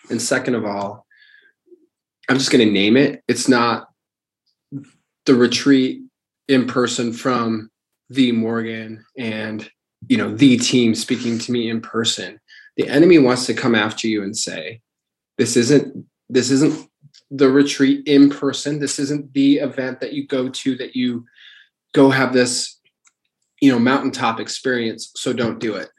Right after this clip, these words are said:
And I just wanna name that and just cut it off in the name of Jesus right now, because I experienced more power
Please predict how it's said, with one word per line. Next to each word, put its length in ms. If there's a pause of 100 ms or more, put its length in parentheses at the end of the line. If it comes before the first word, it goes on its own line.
(340)
And 80
I 40
just 140
wanna 160
name 320
that 260 (280)
and 140
just 360
cut 180
it 100
off 280
in 60
the 60
name 160
of 80
Jesus 400
right 120
now, 240
because 640 (800)
I 140
experienced 760
more 360
power 640